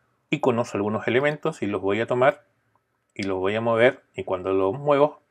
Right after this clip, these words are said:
van a ver ustedes que aparecen una línea de color magenta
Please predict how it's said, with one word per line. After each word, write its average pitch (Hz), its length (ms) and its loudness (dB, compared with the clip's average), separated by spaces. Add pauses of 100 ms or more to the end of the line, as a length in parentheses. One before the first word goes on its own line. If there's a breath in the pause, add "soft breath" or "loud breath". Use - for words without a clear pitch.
van 110 220 -4
a 110 180 0
ver 110 180 0
ustedes 117 300 0
que - 80 0
aparecen 104 540 -4 (440 loud breath)
una 135 240 -2
línea 131 280 0
de 127 100 2
color 107 360 0 (680)
magenta 98 720 -2